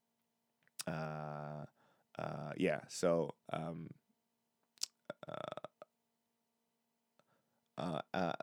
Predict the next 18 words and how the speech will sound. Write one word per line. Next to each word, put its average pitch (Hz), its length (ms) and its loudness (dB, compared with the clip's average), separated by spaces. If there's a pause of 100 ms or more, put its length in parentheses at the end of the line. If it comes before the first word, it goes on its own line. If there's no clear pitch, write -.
(160)
gout 151 300 8
is 98 240 8
not 110 260 2 (100)
curable. 101 680 4 (100)
Um, 73 440 -4 (240)
someone 101 320 6
says, 87 360 6 (260)
"When 98 140 4
you 101 100 6
come 95 280 4
back, 92 260 10
my 87 200 2 (140)
acupuncturist 87 1120 0 (420)
will 87 280 6
cure 92 540 8
your 82 260 4
gout." 80 560 -2 (440)
Uh, 73 540 0